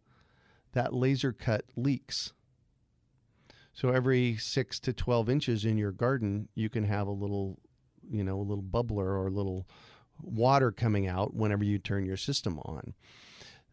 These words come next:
The thing is, the system won't work until the whole, all of the pipes are pressurized. So that gives us a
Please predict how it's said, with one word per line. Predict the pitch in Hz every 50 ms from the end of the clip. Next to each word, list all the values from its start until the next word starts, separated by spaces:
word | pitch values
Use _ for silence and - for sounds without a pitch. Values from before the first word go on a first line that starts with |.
| _ _ _ _ _ _ - 123
The | 117 110 135 127
thing | 113 - - - 160 170 175 165
is, | 147 - 156 160 156 127 -
the | - 123
system | - - - 175 - - - 160 139 131
won't | 131 135 135 135
work | - 110 120 131 160 - - -
until | 117 117 113 - - 123 120 113
the | 107 104
whole, | - - - - - 131 143 139 135 135 131 127 123 117 117 117 _ _ _ _ _ _ _ _ _ _ -
all | - 113 120 123
of | 123 117
the | 101 101
pipes | - - 120 117 123 117 -
are | 95
pressurized. | - - - 131 131 - - 82 76 73 67 - - - - - - _ _ _ _ _ _ _ _ _ - _ _ _ _ _ _ -
So | - - - 127 117 117 117 -
that | 120 113 104 117 123 131 147 - 110
gives | - 131 135 131 123 113 120
us | 120 113 - -
a | 117 110 107 104 104 101